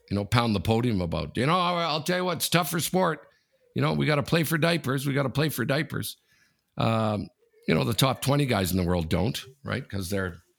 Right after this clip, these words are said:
the top <laughs> twenty in the world. But that's what I think might happen. That's, I, I, I'm, I'm pretty sure.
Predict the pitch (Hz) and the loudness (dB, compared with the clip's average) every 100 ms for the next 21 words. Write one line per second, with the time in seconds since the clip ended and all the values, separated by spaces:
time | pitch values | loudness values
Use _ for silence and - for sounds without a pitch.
0 | _ 104 - - - - 123 - 123 95 | _ -10 -6 -4 0 2 2 2 0 0
1 | 127 - - - _ - - _ _ _ | 0 -2 -4 -8 _ -20 -20 _ _ _
2 | - 123 240 240 202 196 165 170 135 131 | -2 0 2 2 0 0 0 2 2 0
3 | - - _ 120 147 - 62 - 55 - | -4 -10 _ -4 -2 -4 -6 -6 -8 -6
4 | - - 120 95 151 151 - 131 127 | -6 -2 -2 2 2 2 0 -2 -4